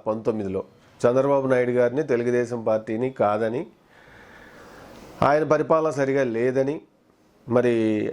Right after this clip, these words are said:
ఆ తరుణంలో ఈయన బాగా చేస్తాడని చెప్పి, "చేస్తాను, మా నాన్నగారిలాగా, వైఎస్ఆర్ గారిలాగా చేస్తాను, ఉం, మంచి పాలన అందిస్తాను, అన్ని వర్గాలకి మంచి చేస్తాను" అని చెప్తే ప్రజలు ఇచ్చారు, బ్రహ్మాండమైన మెజారిటీ ఇచ్చారు. కర్నూలు చావుకి వెయ్యి కారణాలు అన్నట్టుగా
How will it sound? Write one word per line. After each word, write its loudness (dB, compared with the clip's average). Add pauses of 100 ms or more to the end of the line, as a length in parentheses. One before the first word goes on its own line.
(100)
ఆ 2
తరుణంలో 0
ఈయన 0
బాగా 0
చేస్తాడని -2
చెప్పి, -4
"చేస్తాను, 0
మా -2
నాన్నగారిలాగా, -2
వైఎస్ఆర్ -2
గారిలాగా 0
చేస్తాను, -6 (480)
ఉం, 2
మంచి 0
పాలన 0
అందిస్తాను, -2
అన్ని 0
వర్గాలకి -2 (640)
మంచి 2
చేస్తాను" 0
అని -2 (120)
చెప్తే -4
ప్రజలు 0
ఇచ్చారు, 0
బ్రహ్మాండమైన -4
మెజారిటీ -4
ఇచ్చారు. -4 (720)
కర్నూలు 4
చావుకి -2
వెయ్యి 0
కారణాలు 0
అన్నట్టుగా -2